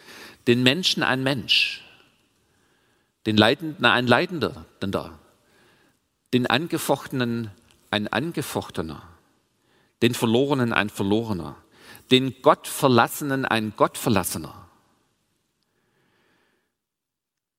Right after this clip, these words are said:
Gott, liebe Gemeinde, nimmt das Leid nicht einfach von uns.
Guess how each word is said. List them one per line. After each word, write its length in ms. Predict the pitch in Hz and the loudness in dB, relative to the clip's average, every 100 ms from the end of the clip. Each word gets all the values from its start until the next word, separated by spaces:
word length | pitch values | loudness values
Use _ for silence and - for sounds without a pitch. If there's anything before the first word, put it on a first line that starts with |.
| _ _ _ _ _ _ | _ _ _ _ _ _
Gott, 240 | - 135 - | 2 2 2
liebe 220 | 135 135 | 0 4
Gemeinde, 420 | 135 127 123 123 | 4 4 4 2
nimmt 360 | 117 117 - - | 2 0 0 0
das 240 | 110 - | 2 4
Leid 600 | 110 104 120 135 - - | 6 6 4 -2 -6 -4
nicht 440 | 113 131 147 - - | 0 0 -2 -6 -2
einfach 520 | 110 120 - 120 - | -2 -2 -4 -4 -4
von 540 | - - - 131 131 | -12 -10 0 0 0
uns. 680 | 110 80 73 82 - - | -4 -6 -8 -10 -8 -8